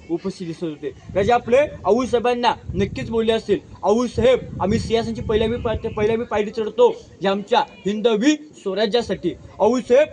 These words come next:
आम्ही सिंहासनाची, सिंहासनाची दुसरी बी पायरी चढतो, आधी लगीन कोंढाण्याचं, या आधी लगीन कोंढाण्याचं आणि मग माझ्या रायबाचं," असं म्हणत होता तानाजी मालुसरे.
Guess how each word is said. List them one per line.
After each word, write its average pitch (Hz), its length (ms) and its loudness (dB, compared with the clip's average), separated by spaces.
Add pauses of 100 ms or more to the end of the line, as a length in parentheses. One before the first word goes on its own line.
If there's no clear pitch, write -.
(140)
आम्ही 214 160 -2
सिंहासनाची, 226 500 -4 (120)
सिंहासनाची 214 420 -6
दुसरी 190 280 -6
बी 214 80 -8
पायरी 202 240 -2
चढतो, 202 440 -2 (240)
आधी 190 200 4
लगीन 247 240 2
कोंढाण्याचं, 233 580 -2 (280)
या 202 60 2
आधी 220 180 4
लगीन 247 220 2
कोंढाण्याचं 240 680 0 (200)
आणि 220 200 2
मग 214 200 2 (100)
माझ्या 247 320 0 (300)
रायबाचं," 208 560 0 (220)
असं 175 200 -8
म्हणत 180 200 -4
होता 196 160 -6
तानाजी 185 420 -4
मालुसरे. 190 460 -2